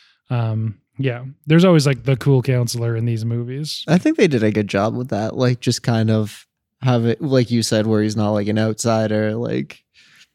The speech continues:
Speaker 2: the cool ca-, counselor isn't, like, the
Speaker 1: Yeah.
Speaker 2: really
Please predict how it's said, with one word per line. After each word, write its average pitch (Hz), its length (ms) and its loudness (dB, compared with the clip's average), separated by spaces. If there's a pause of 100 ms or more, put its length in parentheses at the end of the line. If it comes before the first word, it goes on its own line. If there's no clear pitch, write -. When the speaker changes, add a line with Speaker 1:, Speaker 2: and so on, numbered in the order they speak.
(160)
Speaker 2:
the 127 300 2
cool 117 360 -2
ca-, 110 360 0
counselor 110 600 0
isn't, 104 320 0
like, 113 300 0
the 110 380 0 (280)
Speaker 1:
Yeah. 208 280 0
Speaker 2:
really 117 580 2